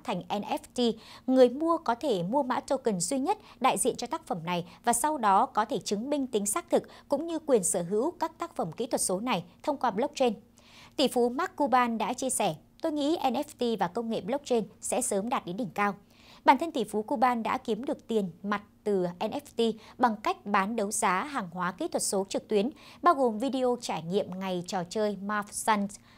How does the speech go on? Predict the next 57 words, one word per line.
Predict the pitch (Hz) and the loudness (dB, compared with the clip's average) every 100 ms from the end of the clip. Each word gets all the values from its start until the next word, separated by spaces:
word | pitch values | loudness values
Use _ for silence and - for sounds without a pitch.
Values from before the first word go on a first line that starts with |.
| - _ _ | -20 _ _
Ông | 285 285 262 | 8 8 4
cũng | 247 | -4
sở | 302 220 | -4 -2
hữu | 196 214 | 0 0
các | - 349 | 0 -2
tài | 220 | -2
sản | - 220 185 160 | -2 -2 -2 -4
kỹ | 254 | -6
thuật | - - | -4 -2
số | 196 190 | 0 0
dựa | 240 160 | 0 -2
trên | - 220 214 | 0 -2 -2
N | - 220 202 | -4 -6 -4
F | - 320 - | -6 -8 -4
T, | 254 240 - - | -2 -2 -4 0
bao | 262 294 | 4 4
gồm | 254 226 170 | 4 0 0
thẻ | 220 165 156 | -4 -4 -2
Maxi | 277 - - 247 | -4 -2 0 0
Kleber | 233 - 240 226 190 214 214 | -2 -2 0 2 2 0 0
Drunk | 240 220 214 - | -2 -2 -4 -6
Moment, | 208 214 202 165 - - - | -4 0 0 -2 -8 -20 -2
thứ | 302 | 2
mà | 349 | 2
ông | - - | 2 0
cho | 285 | -2
rằng | 254 220 170 | 0 0 0
có | 214 | -2
thể | 214 262 | 0 0
sưu | 165 311 294 | -2 -2 -2
tầm | 240 175 | -2 2
được | 196 175 - - | 0 0 -8 -4
và | 208 185 | -2 0
có | 190 | -2
giá | 208 | -2
trị | - - | -6 -6
tương | 294 269 | -6 -4
tự | 277 220 | -2 -2
như | 208 | -2
một | 226 180 - | -4 -4 -4
thẻ | 196 165 | -6 -4
thể | 220 220 | -6 -6
thao | 262 262 | -6 -6
thông | 302 254 | -6 0
thường. | 233 160 - _ _ - - - - | 0 0 -4 _ _ -20 -20 -20 -4
Vị | 277 254 | 0 0
tỷ | 254 214 | 0 -2
phú | 208 | -2
này | 240 254 | 0 -2
chia | - 233 | -2 -2
sẻ | 214 | -2
rằng | 156 196 170 - - | -2 -2 -2 -10 -6
N | 240 | -4
F | 294 294 - | -4 -8 -6
T | 233 214 | -2 -2
sẽ | 294 | -2
làm | 285 247 | -2 -2